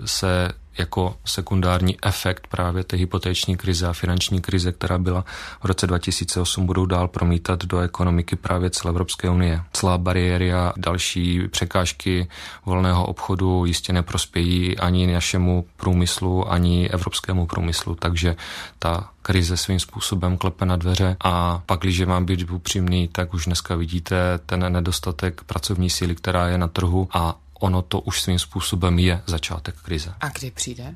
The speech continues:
Speaker 1: A jsou výhledy a jsou modely, které dělala i Česká národní banka a krize může přijít v průběhu dvou let. A teďka je tam ten schválně kondicionál může přijít,
Speaker 2: Hmm.
Speaker 1: protože to záleží opravdu na řadě faktorů, které jsou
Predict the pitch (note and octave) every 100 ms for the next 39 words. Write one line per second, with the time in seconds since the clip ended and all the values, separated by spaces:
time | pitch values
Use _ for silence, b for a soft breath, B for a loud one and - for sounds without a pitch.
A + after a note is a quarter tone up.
0 | - E2 - G#2+ F2+ F2+ F#2 F2+ F#2 F2+
1 | - - F2+ F2+ F2+ F2 F2+ - F2 F2+
2 | F2 F2 E2+ F2 E2+ F2 F2 E2+ - -
3 | F2 F2 E2+ F2 E2+ E2+ E2+ F2+ F2 F2
4 | F#2 F2 E2 - F2 F2 F2 E2+ F2+ F2+
5 | D#2+ - F2+ E2+ - - F#2+ F2 E2+ F2
6 | F2 E2 D#2+ - - - E2 - F2+ E2+
7 | F2 F2 F2+ F2 - E2+ F2+ F2 F2 E2+
8 | - F2 E2+ E2+ F2 F2 E2 - D#2+ D#2
9 | - B B B B2+ - G2+ F2 - E2+
10 | F2 F2+ E2 - F2 - F2+ F2 F2 F2
11 | E2+ E2 - F2+ F#2 F2 E2+ - F#2 F2+
12 | F2 E2+ - F2 E2+ E2+ - F2+ F2